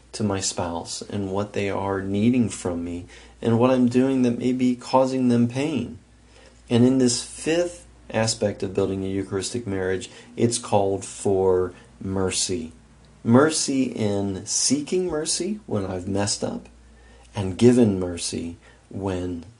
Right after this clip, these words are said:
my spouse has hurt me. Because then that opens us up to finding healing and moving to the next steps that we will be talking about over the next,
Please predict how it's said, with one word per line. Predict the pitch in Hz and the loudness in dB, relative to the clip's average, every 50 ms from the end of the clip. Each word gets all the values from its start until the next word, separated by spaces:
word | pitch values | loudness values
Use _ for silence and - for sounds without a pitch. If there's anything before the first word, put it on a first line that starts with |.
| _ _ _ _ _ | _ _ _ _ _
my | 98 92 92 | -2 -2 -2
spouse | 87 - - - 98 95 95 90 87 87 87 - - - - - _ | -2 -4 -4 -4 -4 -2 -2 -2 -2 -2 -2 -4 -6 -6 -10 -18 _
has | - 95 - - | -8 -8 -6 -6
hurt | - 95 90 82 - | -2 -4 -4 -4 -4
me. | 95 90 95 95 92 82 80 - - _ - - - - _ _ - - - _ _ _ _ _ _ - _ - - _ _ _ - | -8 -6 -6 -6 -6 -6 -8 -12 -18 _ -20 -20 -20 -20 _ _ -20 -20 -20 _ _ _ _ _ _ -20 _ -20 -20 _ _ _ -8
Because | 107 - - 101 90 95 101 | -6 -4 -2 -4 -4 -4 -2
then | 101 98 107 117 117 113 107 104 98 | 0 4 4 6 6 6 4 4 2
that | 98 92 85 82 - - | 2 2 0 0 -2 -2
opens | 107 98 92 - 98 87 85 - | -2 -2 -2 -4 -8 -8 -8 -10
us | - - 95 92 87 - - - - | -10 -8 -6 -6 -4 -6 -8 -8 -6
up | 98 90 85 - - - | -6 -6 -6 -8 -12 -12
to | - - - 95 90 85 82 82 80 | -12 -8 -6 -6 -6 -6 -6 -8 -10
finding | - - - - - - 104 101 117 131 135 135 127 110 98 92 90 87 | -12 -12 -12 -12 -2 0 2 4 4 4 4 2 2 2 2 0 -2 -6
healing | 85 - - - 101 92 87 82 78 76 78 78 78 76 - - - - - - - - - - - - - - - - | -8 -10 -10 -8 -6 -6 -4 -6 -6 -8 -10 -10 -12 -12 -16 -20 -20 -20 -20 -20 -20 -20 -20 -20 -20 -20 -20 -20 -18 -8
and | - 107 104 104 104 | -6 -4 -2 2 4
moving | 110 117 120 120 120 113 107 104 104 | 6 8 8 8 6 4 4 2 0
to | - - - 101 | -2 -6 -6 -6
the | 90 92 | -4 -4
next | 87 90 92 87 - - | -4 -4 -6 -4 -2 -2
steps | - - - 104 90 87 - - | -2 2 4 2 2 2 0 -2
that | 90 85 | -2 -2
we | - 98 95 | -2 -4 -6
will | 90 87 | -6 -6
be | 87 90 80 | -8 -8 -8
talking | - - 110 95 95 95 - 92 87 85 | 0 6 6 8 8 6 2 -4 -6 -4
about | 82 80 80 78 80 - | -4 -4 -2 -2 -2 0
over | 87 87 85 87 | -2 -2 -2 -4
the | 85 - 87 | -4 -4 -2
next, | 82 85 90 85 - - - - | -2 -2 -2 -4 -4 -6 -8 -8